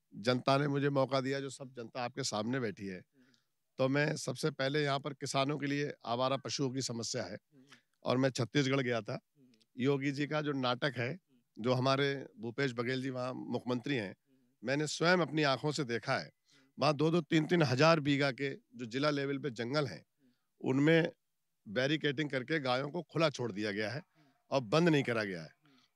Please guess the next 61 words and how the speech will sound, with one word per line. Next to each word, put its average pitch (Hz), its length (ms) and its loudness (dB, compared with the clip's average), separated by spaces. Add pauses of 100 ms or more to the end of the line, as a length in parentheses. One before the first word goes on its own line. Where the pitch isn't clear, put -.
और 143 120 0
जो 170 260 2
समाज 160 360 4
सेवक, 160 300 0
गौ 147 240 -4
सेवा 147 280 -2
वाले 147 200 0
लोग 147 200 0
जाते 135 320 -2
हैं, 117 200 -6 (380)
वहाँ 127 160 2
पर 160 120 0
एक 156 100 -2
ऐसा 147 240 0
सिस्टम 143 420 -4
है 160 100 -2
कि 180 100 -6
पाइपलाइन 147 760 0
पड़ी 123 180 -2
हुई 117 120 0
है 123 160 -2 (440)
और 139 100 2
उसे 160 180 2
पैर 165 320 4
से 170 160 4
भी 170 80 4
अगर 160 180 4
आप 147 120 4
दाब 139 260 2
देंगे, 127 280 -4
तो - 520 -10
वहाँ 160 160 6
गायों 143 280 8
के 151 80 6
लिए 175 120 8
पानी 151 300 6
मिल 131 160 0
जाता 98 280 -6
है। 73 80 -12 (640)
और 147 200 -2
साइड 139 300 0
से 165 140 0
टीन 160 280 0
पड़े 147 200 0
हुए 147 120 -2
हैं, 165 100 -4
बारिश 143 280 -4
ज़्यादा 143 260 0
हो 139 140 2
या 147 80 0
ठंड 143 240 -4
ज़्यादा 139 220 -4
हो, 156 60 -2
तो 170 60 -6
भाग 127 200 -4
के - 120 -2
अपने 135 200 -2
आप 131 100 0
पहुँच 104 180 -8
जाती 87 300 -12
हैं। 80 80 -18